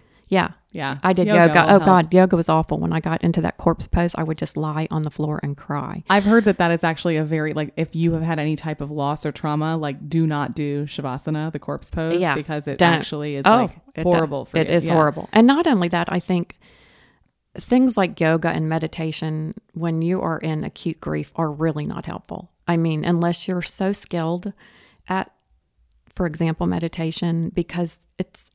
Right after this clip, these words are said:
Speaker 1: it's hard to describe where
Speaker 2: To
Speaker 1: you're
Speaker 2: be with yourself in
Speaker 1: Yeah,
Speaker 2: that way.
Speaker 1: because you're, you know, I mean, part of you has to just try to survive. And when you're in stillness and acute grief, it's, I don't even know how to describe the feeling, but it's hard to really be able to,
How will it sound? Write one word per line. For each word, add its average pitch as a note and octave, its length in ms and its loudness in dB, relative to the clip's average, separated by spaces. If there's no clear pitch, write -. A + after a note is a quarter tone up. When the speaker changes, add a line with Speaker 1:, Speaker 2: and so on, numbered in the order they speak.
Speaker 1:
it's - 160 -6
hard A3+ 220 -2
to F#3+ 100 -2
describe D#3 600 -8
where D3+ 200 -4
Speaker 2:
To D#3 100 -2
Speaker 1:
you're D#3+ 140 -6
Speaker 2:
be D#3 180 -2
with - 240 -6
yourself - 580 -6
in G3+ 60 -2
Speaker 1:
Yeah, F#3+ 180 4
Speaker 2:
that - 80 -8
way. - 340 -6
Speaker 1:
because F3 440 0
you're, E3+ 240 0
you F3 160 -4
know, C#3+ 240 -4
I F3 60 0
mean, E3+ 160 4
part A#3 260 2
of F3 80 0
you D3+ 160 -2
has D#3 220 -4
to - 100 -8
just C#3 200 -8
try C#3+ 160 -2
to C#3+ 60 -6
survive. D3 500 -2
And D#3+ 180 -4
when D#3 140 -2
you're F3 160 -2
in D#3 200 -2
stillness D#3 540 -2
and D3 300 -6
acute - 420 -2
grief, D#3 640 -6
it's, - 300 -6
I D#3+ 160 -8
don't D3+ 180 -4
even D3 140 -6
know D3 80 -4
how D3 120 -6
to D3 100 -8
describe D3 560 -8
the D3+ 100 -8
feeling, D3+ 400 -8
but D3+ 120 -8
it's - 140 -12
hard D3 280 -8
to C#3+ 120 -6
really C#3+ 320 -6
be C#3 200 -14
able C#3 140 -14
to, B2+ 140 -12